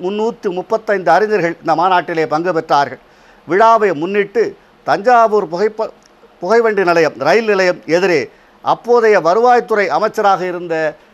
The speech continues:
எஸ் டி சோமசுந்தரம் அவர்கள் தலைமையிலே எம் ஜி ஆர் அவருடைய உருவச்சிலை தஞ்சாவூரிலே திறக்கப்பட்டது. ஒன்பதாவது உலக தமிழ் மாநாடு என்பது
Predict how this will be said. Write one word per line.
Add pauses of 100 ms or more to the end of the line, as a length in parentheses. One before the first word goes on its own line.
(120)
எஸ்
டி
சோமசுந்தரம்
அவர்கள்
தலைமையிலே (200)
எம்
ஜி
ஆர்
அவருடைய
உருவச்சிலை (220)
தஞ்சாவூரிலே
திறக்கப்பட்டது. (760)
ஒன்பதாவது
உலக
தமிழ்
மாநாடு
என்பது